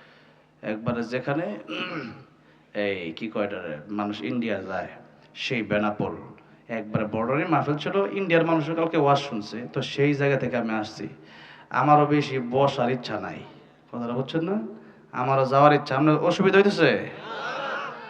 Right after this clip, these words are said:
অসুবিধা হলে কইবেন, তাহলে আমার সুবিধা আর কি, বুঝছেন না? আচ্ছা, যাই হোক,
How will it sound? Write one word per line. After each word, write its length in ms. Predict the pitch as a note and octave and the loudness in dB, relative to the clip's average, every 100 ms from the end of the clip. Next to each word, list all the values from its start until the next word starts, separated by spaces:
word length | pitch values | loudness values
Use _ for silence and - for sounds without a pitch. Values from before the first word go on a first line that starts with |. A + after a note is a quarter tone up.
| - - | -18 -4
অসুবিধা 420 | D3 D3+ D#3+ D#3+ D3+ | 6 6 8 8 8
হলে 140 | D3 D3 | 6 6
কইবেন, 200 | C#3+ B2 | 4 4
তাহলে 180 | A#2+ A#2+ B2 | 4 2 0
আমার 180 | B2 B2 - | -2 -2 0
সুবিধা 260 | B2+ A#2+ | 0 2
আর 80 | F2+ - | 0 -4
কি, 120 | D#2+ E2 - - - - - - - - - - - - _ - | -8 -10 -12 -20 -20 -20 -20 -20 -20 -20 -20 -20 -20 -20 _ -20
বুঝছেন 260 | - A2 A2+ D3 | -14 -8 -2 -2
না? 80 | F#3 D#3 - - - - - - - - - | -4 -10 -18 -20 -20 -20 -20 -20 -20 -20 -10
আচ্ছা, 160 | G#2+ A2 | -6 -2
যাই 120 | G2+ | -2
হোক, 120 | F2+ | -4